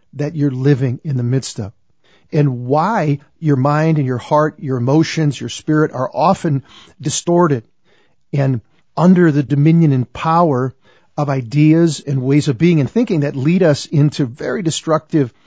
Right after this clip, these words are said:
ways of living." And so one of the great trials of our time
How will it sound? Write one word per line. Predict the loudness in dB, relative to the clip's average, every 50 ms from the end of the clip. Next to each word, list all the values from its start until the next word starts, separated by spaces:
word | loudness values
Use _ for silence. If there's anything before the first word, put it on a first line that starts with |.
| _ _ _ _ _ -6
ways | -2 0 2 2 0 -2
of | -4 -2
living." | 0 0 2 0 0 -4 -6 -14 _ _ _ _ _ _ _ _ _ _ _ _ _ _ _ _ _ _ _ -14
And | -12 -4
so | 0 2 2 2 0 -2 _ _ _ _ _ _ -2
one | 0 2 2
of | 2
the | 2 0
great | -2 -2 0 2 2 2 2 0 _ _
trials | -6 -2 0 2 2 0 0 -2
of | -2 -2
our | 0 -2 -2
time | -2 -2 -4 -4 -4 -4 -6 -8 -8